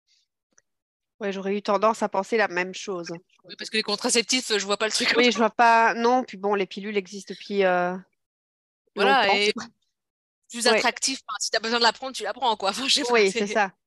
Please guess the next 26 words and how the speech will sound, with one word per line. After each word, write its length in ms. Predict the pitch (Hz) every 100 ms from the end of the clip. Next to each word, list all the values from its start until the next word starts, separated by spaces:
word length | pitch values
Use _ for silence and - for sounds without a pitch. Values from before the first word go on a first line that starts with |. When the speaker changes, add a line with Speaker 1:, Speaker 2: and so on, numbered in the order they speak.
| _ _ _
Speaker 1:
Non, 160 | 214 220
je 120 | 202
pense 300 | - 196 196
que 100 | 226
c'est 140 | -
ça. 200 | 196 175 175 190 185 _ - _ - _ _ _ _ -
Speaker 2:
Euh, 600 | 196 190 185 185 180 175 208
oui, 60 |
c'est 140 | 403 -
bien 140 | 330 403
la 60 |
B, 100 | 233 240 - _ _
pour 220 | 214 202
masquer 380 | 214 294 196 262
Speaker 1:
Ok. 60 | 392
Speaker 2:
le 80 | 180
goût 180 | 262 -
amer 460 | 220 - - 277 349 254 247 277
de 60 |
médicaments. 580 | 214 214 269 302 294 320 302 202 _ _ _ _
Speaker 1:
Très 220 | - 214
bien, 280 | 185 190 240
bonne 180 | 202 254
réponse. 540 | 208 190 190 254 - -
Bravo. 300 | 220 247 220 220
Speaker 2:
Maintenant, 260 | 214 -